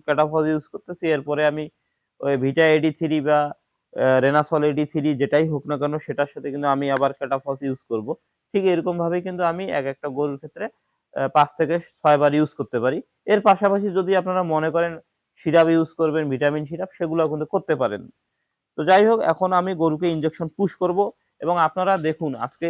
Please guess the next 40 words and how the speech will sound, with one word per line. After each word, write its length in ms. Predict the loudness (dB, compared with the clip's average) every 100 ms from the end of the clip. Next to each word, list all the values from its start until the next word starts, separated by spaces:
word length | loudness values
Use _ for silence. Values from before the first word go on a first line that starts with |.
| 0
এই 120 | 0
গরুটার 400 | 0 -2 0 0
চেহারাটা 400 | 0 0 0 0
দেখে 300 | -2 -2 -2
নিয়ে 240 | -4 -2 -4 -8 _ _
বা 140 | 2 4 4
ভিডিওতে 480 | 0 0 2 2 0
দেখে 260 | 0 2
রাখতে 280 | 2 2 0
পারেন। 260 | 2 2 2 -4 _ _ _ _
হয়তোবা 300 | 2 2 6 6
আপনারা 280 | 6 2 4
এমনও 280 | 4 2 0
হতে 200 | 2 4
পারে 220 | 4 4
যে 120 | 4 6
আর 200 | 8 6 4
পনেরো 320 | 0 2 2
দিন 200 | 2 -2 -4 _ -20 -8
কিংবা 280 | -4 4 2
বিশ 260 | 4 0 0
দিন 160 | -4 -8 -10 _ -2
অথবা 320 | -2 2 2 2
চল্লিশ 320 | 2 0 0 0
দিন 140 | -4 -4
পর 140 | -4
দেখবেন 320 | -4 -6 -6
যে 60 | -4
এই 80 | -2
গরুটাকে 360 | 0 -2 -2 -2
আপনারা 280 | -2 -2 -4
নিজেই 300 | -2 -2 -2
চিনতে 280 | -6 -4 0
পারবেন 320 | 0 -2 -10
না। 100 | -14 _ _ _ _ _ 0
তো 40 | 2 4
এখন 300 | 2 2 0
আমরা 220 | 0 0 0
যেটা 220 | 0 0
করব 240 | 0 0